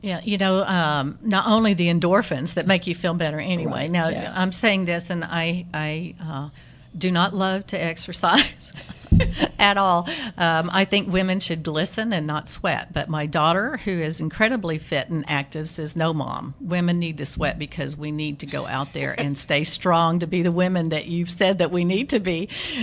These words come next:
Speaker 1: And so I go out and I do that, that as well. But it does give your brain an opportunity to work in the background. And when it's working in the background, it again allows you to start thinking about, "Wait, that was an emotional reaction or a, or a,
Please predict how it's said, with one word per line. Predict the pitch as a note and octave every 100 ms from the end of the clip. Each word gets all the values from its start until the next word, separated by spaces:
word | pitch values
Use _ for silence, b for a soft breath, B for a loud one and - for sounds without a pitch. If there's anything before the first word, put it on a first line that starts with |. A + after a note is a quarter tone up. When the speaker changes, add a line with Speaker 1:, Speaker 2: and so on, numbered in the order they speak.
| -
Speaker 1:
And | E3+ F3
so | F3 D#3
I | D#3+
go | E3+ F#3+ F3
out | G3 F3
and | D#3+
I | D#3
do | D3 E3+
that, | E3 E3+ - - - -
that | D#3+ D#3
as | D3+ F3+
well. | E3 D#3 B B G3
But | G#3
it | G3+
does | G#3 A#3 A#3
give | - G3+
your | F3 D#3+
brain | F#3 F3+ G3
an | E3+
opportunity | D#3+ E3+ - F#3 F3 F3
to | E3
work | D#3+ D#3+
in | D#3+
the | D3
background. | C#3 D3 - F#3 F#3+ A#3 A#3+ -
And | F3 F3
when | F3
it's | E3+ -
working | F#3 F#3
in | E3+
the | D#3+
background, | D#3+ F3+ F#3 E3+ D3+ D3 D#3 - - - -
it | E3
again | E3 F#3 F#3+
allows | F#3+ E3+ E3+ G3+ G3
you | E3
to | D#3+
start | E3 D#3
thinking | - F#3 G3+ F3+
about, | D#3+ -
"Wait, | G3+ G3+
that | G3 A3
was | F#3
an | E3+
emotional | E3 E3 F3 E3
reaction | D#3 D#3 C#3+ - F3+
or | D#3+ D3
a, | - -
or | E3+ D#3 D#3
a, | D#3 D3+